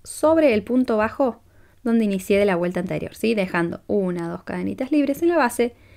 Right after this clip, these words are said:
y en el punto bajo, ahí voy a hacer mi segundo grupito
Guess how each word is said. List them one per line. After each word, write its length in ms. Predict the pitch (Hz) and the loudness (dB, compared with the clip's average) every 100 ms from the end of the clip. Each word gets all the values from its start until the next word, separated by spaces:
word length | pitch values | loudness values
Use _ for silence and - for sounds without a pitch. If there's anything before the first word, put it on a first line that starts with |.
| - _ - | -20 _ -8
y 200 | 202 202 | -2 0
en 140 | 170 | 0
el 120 | 160 | -2
punto 340 | 160 220 233 254 | -2 -2 0 4
bajo, 440 | 269 - 220 226 _ - - - | 2 2 -4 -4 _ -20 -20 -12
ahí 520 | 160 170 190 214 233 _ - - - | -6 -2 0 -2 -6 _ -20 -14 -4
voy 160 | 277 | 0
a 60 | 247 | 0
hacer 340 | - 190 196 | -2 -4 -4
mi 140 | 208 196 | -6 -6
segundo 600 | 185 170 175 185 196 - | -6 -4 -4 -4 -4 -8
grupito 480 | - 180 175 - - | -8 -6 -6 -8 -12